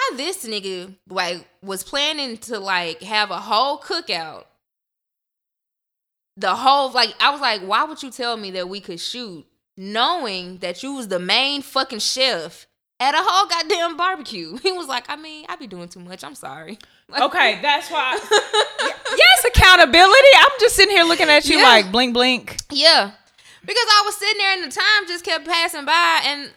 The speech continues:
Speaker 1: so I hit him up and I said, "Niggas just stay nigging. Like, what the fuck, dog?" He was like, "Oh my God, I am so <laughs> sorry. Like, I've been running around, da, da, da, da." Anyway, I end up going to the cookout.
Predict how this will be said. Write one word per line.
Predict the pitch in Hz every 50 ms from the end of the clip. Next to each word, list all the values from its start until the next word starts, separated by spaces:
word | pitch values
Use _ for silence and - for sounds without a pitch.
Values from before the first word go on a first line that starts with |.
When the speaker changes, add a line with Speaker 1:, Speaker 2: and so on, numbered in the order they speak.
| - 226
Speaker 1:
so | - 294
I | - 302 349
hit | 359 330 302
him | 294 294
up | 294 311 311 233
and | 240 240 233 208 - _ _ - -
I | 156 165 185
said, | 214 - 214 208 208 202 185 147 _ _ _ _ _ -
"Niggas | 208 214 214 220 214 254 233 196
just | 214 233 -
stay | - 202 202 254 311 330
nigging. | 392 427 480 480 330 240 180 151 175 180 _
Like, | 185 185 196 190 185 185 196 180 _ - 196 - - - -
what | - 208 233 269 -
the | -
fuck, | - - 370 427 508 480 269
dog?" | 220 208 208 233 269 294 320
He | 330 381 403
was | 392 339 269
like, | 247 214 190 175 - -
"Oh | 262 262 254
my | 247 240
God, | 226 226 233 226 226 202 -
I | - 226 233 220
am | 208 220
so | - - 226 220 349
<laughs> | 285 - 277
sorry. | 240 220 220 233 247 262 233
Like, | 202 196 190 196 190 190 185 - _ _ _ _ _ _ _ _ -
I've | 226 240 240
been | 240 226
running | 226 233 233 226
around, | 226 220 226 226 220 202
da, | 214 214 214 208
da, | 202 196
da, | 190 180 180
da." | - 233
Anyway, | 285 302 254 214 196 175 -
I | 240 - 226
end | 220 208 208
up | 190 185
going | 185 202 233 262 240 220
to | 226 196
the | 170 170
cookout. | - 185 175 170 170 160 147 123 131